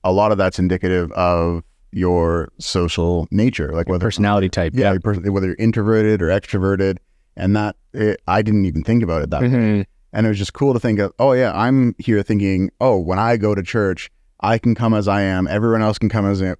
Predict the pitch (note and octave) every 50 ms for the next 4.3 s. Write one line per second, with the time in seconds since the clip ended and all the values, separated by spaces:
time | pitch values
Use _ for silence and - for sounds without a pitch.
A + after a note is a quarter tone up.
0 | _ - G2+ F#2+ G2+ G2 G2 F#2 F2+ E2+ F2 F#2 - _ _ _ - G#2 G#2+ A2+
1 | A2+ A#2 A2 - - B2 A2 G#2+ G2 A2 G2 A2 A2 G#2 G2+ G#2+ G2+ F#2 F#2+ F#2
2 | F#2 F2 - G2+ G2 G2 G2+ G#2 G2 G2 F#2 F#2+ F#2+ F#2 - - - - _ _
3 | - F2+ - - A2+ A2 - - G#2 G2 F#2+ G2+ G2+ G2+ G2+ G2+ G2 G2 F#2+ F#2
4 | F#2 F#2+ F#2 F#2+ F#2+